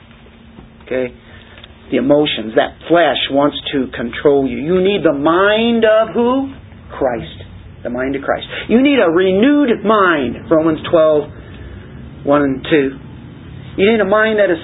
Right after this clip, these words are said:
set on the things above, for that's where Christ is in the heavenly places. Conquering temptation, this is gonna take thirty seconds. You ready? First of all, know yourself. Know what sins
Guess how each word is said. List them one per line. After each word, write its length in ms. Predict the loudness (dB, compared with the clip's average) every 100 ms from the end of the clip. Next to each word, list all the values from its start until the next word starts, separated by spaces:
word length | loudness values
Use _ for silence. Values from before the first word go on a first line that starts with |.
| 0
set 160 | 2 2
on 220 | 2 2
the 160 | 0 0
things 360 | 0 2 2
above, 760 | 0 2 4 4 4 2 0 -2 -12 -20 -20 -20 -20 0
for 80 | 2
that's 160 | 2 2 0
where 80 | 0
Christ 400 | 0 2 0 -2
is 280 | -2 -2 -4 -12 -10
in 80 | -8
the 80 | -4
heavenly 320 | -4 -4 -6
places. 400 | -6 -6 -8 -18 -20 -20 -20 -20 -20 -20 -20 -18 -2
Conquering 320 | 0 2 0 0
temptation, 800 | -2 0 -2 -2 -6 -10 -4 -4
this 80 | -4
is 80 | -2
gonna 160 | 0 0
take 160 | -2 0
thirty 240 | 0 0 0
seconds. 320 | 0 0 -8 -12 -20 -20 -14
You 80 | 0
ready? 320 | 2 2 0 -6 -20 -4 0
First 240 | 0 2
of 20 |
all, 140 | 2 2
know 220 | 2 2
yourself. 400 | 0 -2 -6 -6 -20 -20 -16 -12 -2
Know 720 | 2 4 4 4 4 2 -2 -8 2
what 240 | 2 2 -4 0
sins 480 | 2 2 0 -2